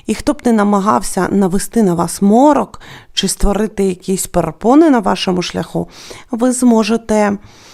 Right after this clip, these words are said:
вистояти і відстояти ті позиції, які сьогодні належать вам. От в цьому плані ви стабільні, розумієте?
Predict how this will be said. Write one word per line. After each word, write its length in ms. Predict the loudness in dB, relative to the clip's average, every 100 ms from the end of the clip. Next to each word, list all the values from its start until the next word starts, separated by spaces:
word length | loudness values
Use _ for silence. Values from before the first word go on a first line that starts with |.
| -8
вистояти 920 | -2 0 0 -2 0 0 0 0 2 2
і 340 | 0 0 2
відстояти 800 | 0 -4 -2 0 2 0 -2 -6
ті 140 | -8
позиції, 960 | -6 -4 -4 0 0 0 0 2 4 0 -8 -20 -20 -20 -20 _ -6
які 320 | -4 -2 -4
сьогодні 560 | -4 -6 -2 -2 2 0 0
належать 680 | -2 -2 -4 -4 -6 -6
вам. 320 | -2 -2 -2 -10 _ _ _ -6
От 160 | -4
в 60 | -4
цьому 300 | -2 0 0
плані 360 | -2 0 2 0
ви 120 | -4
стабільні, 580 | -8 -8 -4 -4 -4 -10 -14 -10
розумієте? 680 | -8 -6 -2 0 -2 -4